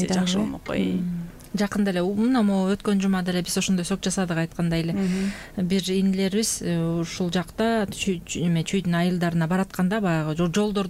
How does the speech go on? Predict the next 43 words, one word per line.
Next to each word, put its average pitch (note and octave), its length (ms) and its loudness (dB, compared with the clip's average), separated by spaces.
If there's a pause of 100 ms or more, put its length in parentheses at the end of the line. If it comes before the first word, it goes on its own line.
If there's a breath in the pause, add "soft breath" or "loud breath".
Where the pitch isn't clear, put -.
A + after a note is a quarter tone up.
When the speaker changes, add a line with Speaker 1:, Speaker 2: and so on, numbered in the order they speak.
Speaker 3:
жол G#3+ 220 2
боюна G3 260 0
тигип F#3 240 -4
койгон E3 280 0
алмалар F#3+ 380 2
бар F3 120 -2
экен. E3+ 220 -4
Speaker 2:
Мм. A3 560 0
Speaker 3:
Кайсы G#3+ 320 2
бир G3+ 120 2
сонун G3+ 300 2
адамдар G3 380 2
качандыр G#3+ 480 2
бир F#3+ 160 0
кезде G3 320 0
<laughs> - 20 0
тигип G#3 300 -2
койгон A#3+ 340 0
Speaker 2:
Мгм. F3+ 160 0
Speaker 3:
экен. C#4 200 0
Speaker 2:
Мгм. G#3 300 -2
Speaker 3:
Эч A#3+ 140 0
ким B3+ 140 -2
деле B3 180 2
карабайт C4 440 4
анычы, G#3+ 280 2
Speaker 2:
Мм. G3+ 40 4
Speaker 3:
баягы G3+ 200 4
элдер A3 200 2
талааларын A3 500 2
сугарганда, A3 540 2 (420 loud breath)
ошолордон G#3 720 2
ашкан G3+ 300 0
майнаптар G3+ 460 2
менен F#3+ 180 2
эле F#3 80 2
сугарылып G#3 420 0
калган G#3+ 360 0 (100)
алмалар F#3 460 2
да. B3 220 0
Анан G3+ 240 4
кийин G3+ 240 2 (420 loud breath)
жайнап B3 500 2